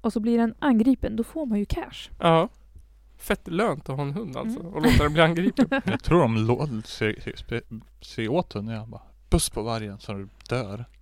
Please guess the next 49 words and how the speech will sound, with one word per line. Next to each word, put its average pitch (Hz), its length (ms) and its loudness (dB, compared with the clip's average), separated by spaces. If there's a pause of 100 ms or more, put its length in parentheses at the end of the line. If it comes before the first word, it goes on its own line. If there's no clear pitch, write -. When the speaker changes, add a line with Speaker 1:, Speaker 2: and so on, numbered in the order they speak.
Speaker 2:
Ja. 160 340 6
Speaker 3:
Så - 80 -18
får 139 120 4
jag 113 80 4
massa, 110 180 -4
jag 123 40 -2
har 135 60 2
massa - 160 -2
pengar, 135 400 0
jag. 117 120 -4 (460)
Köper 127 320 4
en 110 80 0
ny 143 140 -2
sen. 139 240 0 (840)
Speaker 2:
Men 202 180 8
det 254 60 2
Speaker 1:
Nej, - 20 6
Speaker 2:
var 302 60 8
Speaker 1:
men 349 100 8
det 415 180 10
var 415 80 6
väl 330 140 6
bra 233 360 8
Speaker 3:
<clears throat> 226 80 0
Skriver 240 120 -2 (140)
någon 240 100 6
Speaker 1:
matnyttigt 143 320 4
fakta. 117 340 4
Speaker 3:
snyft - 200 -2
inlägg 120 420 6
på 107 100 -6
Facebook, - 720 0
lägger 107 220 -2
upp 104 120 -4
en 107 120 -2
bild 117 360 -2
på 110 100 -2
hunden 117 340 0
när 101 80 -6
den 101 100 -6
är 110 40 -6
helt 107 140 -4
söndersliten. 110 720 -4 (240)
Speaker 2:
Det 170 80 2
var 175 80 2
väldigt 147 300 -2
matnyttig 139 420 -8
fakta. 143 340 -8 (880)
Speaker 3:
Mm. 120 380 -10